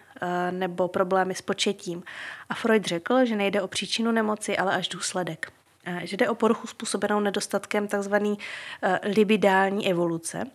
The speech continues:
eh, ta fáze, která pak určuje oidipovský komplex. A neschopnost, eh, počít,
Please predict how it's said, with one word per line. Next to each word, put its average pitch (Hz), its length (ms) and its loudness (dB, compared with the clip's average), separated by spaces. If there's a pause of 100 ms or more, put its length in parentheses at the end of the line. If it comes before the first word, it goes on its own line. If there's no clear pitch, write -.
(440)
eh, 165 240 2
ta - 100 2
fáze, 170 400 -2
která 202 280 0
pak - 220 -4
určuje - 360 -6
oidipovský 175 580 -4
komplex. - 580 -10 (560)
A 175 320 2 (1120)
neschopnost, 202 720 -2 (340)
eh, 180 280 -4
počít, 214 580 -2